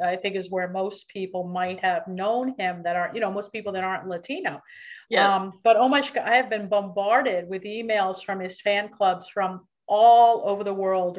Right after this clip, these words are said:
Speaker 1: Russia, Paraguay, Brazil, you know, all over. It's amazing what a following he has.
Speaker 2: My Instagram page went from, like,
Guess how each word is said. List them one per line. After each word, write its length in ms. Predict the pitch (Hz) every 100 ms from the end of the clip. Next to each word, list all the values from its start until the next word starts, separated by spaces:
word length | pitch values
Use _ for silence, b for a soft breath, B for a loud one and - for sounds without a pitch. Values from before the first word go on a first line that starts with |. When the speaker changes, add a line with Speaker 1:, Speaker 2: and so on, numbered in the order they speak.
| 180
Speaker 1:
Russia, 680 | 196 190 190 - 175 170 170 _ -
Paraguay, 960 | 196 208 208 196 180 - - - - 175
Brazil, 1000 | 175 175 175 196 214 220 190 170 - 160 B B B B B
you 140 | - 226
know, 300 | 202 175 - - -
all 260 | 240 202
over. 260 | 185 160 170
It's 260 | 185 190 220
amazing 640 | 202 202 220 240 240 214
what 220 | 202 202
a 20 |
following 640 | 196 - 180 175 180 180 190
he 140 | 185
has. 460 | 185 170 - 233 233
Speaker 2:
My 380 | 226 240 247 247
Instagram 640 | 247 240 262 226 220 202
page 380 | 226 196 190 -
went 200 | 185 180
from, 220 | - 196 190
like, 380 | 196 202 190